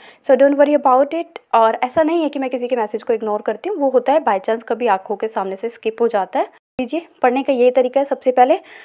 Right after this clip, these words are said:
शॉर्ट स्टोरीज जितनी भी इंपॉर्टेंट है प्लेलिस्ट में अवेलेबल है, उनको कंप्लीट कर लो। शॉर्ट स्टोरीज के बाद नॉवेल को कंप्लीट कर लो। पोएट्री को सबसे लास्ट में उठाना, because पोएट्री जो है बहुत टाइम टेकिंग है,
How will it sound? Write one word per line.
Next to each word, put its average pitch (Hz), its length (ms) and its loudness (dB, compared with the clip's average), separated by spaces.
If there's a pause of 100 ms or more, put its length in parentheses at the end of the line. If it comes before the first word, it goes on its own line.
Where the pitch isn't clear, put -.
(180)
शॉर्ट 311 280 2
स्टोरीज 311 420 -2
जितनी 262 260 0
भी 277 80 2
इंपॉर्टेंट 262 480 2
है 294 60 2
प्लेलिस्ट 247 460 -2
में 269 80 0
अवेलेबल 247 360 0
है, 262 60 0
उनको 240 280 -2
कंप्लीट 247 340 -2
कर 247 160 4
लो। 262 160 6
शॉर्ट 269 240 2
स्टोरीज 262 360 2
के - 80 0
बाद 254 140 4
नॉवेल 226 300 0
को 233 140 2
कंप्लीट 196 360 -10
कर 190 140 -2
लो। 202 140 -4 (380)
पोएट्री 320 340 2
को 359 120 2
सबसे 320 280 -2
लास्ट 262 360 2
में 294 80 2
उठाना, 262 340 -2
because 262 260 0
पोएट्री 254 460 0
जो 285 140 0
है 285 220 -2 (460)
बहुत 262 160 2
टाइम 240 240 -2
टेकिंग 202 320 -6
है, 175 80 -8